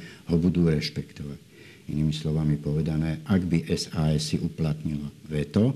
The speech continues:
tak vzhľadom na tieto predchádzajúce vyjadrenia by ten zákon jednoducho nemohol, nemohol prejsť. Čiže či si ho uplatní na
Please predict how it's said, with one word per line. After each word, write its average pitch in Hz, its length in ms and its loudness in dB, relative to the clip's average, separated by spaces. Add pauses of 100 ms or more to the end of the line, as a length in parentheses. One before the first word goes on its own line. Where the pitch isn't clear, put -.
(440)
tak 80 160 0
vzhľadom 92 400 4
na 80 160 2
tieto 85 320 0
predchádzajúce 85 960 2
vyjadrenia 85 800 4 (400)
by 101 160 2
ten 78 160 2
zákon 85 480 4
jednoducho 78 560 2
nemohol, 76 480 2
nemohol 76 480 -8
prejsť. 76 400 0 (460)
Čiže 80 280 0 (380)
či - 160 2
si - 160 2
ho 95 80 6
uplatní 95 880 4
na 85 320 4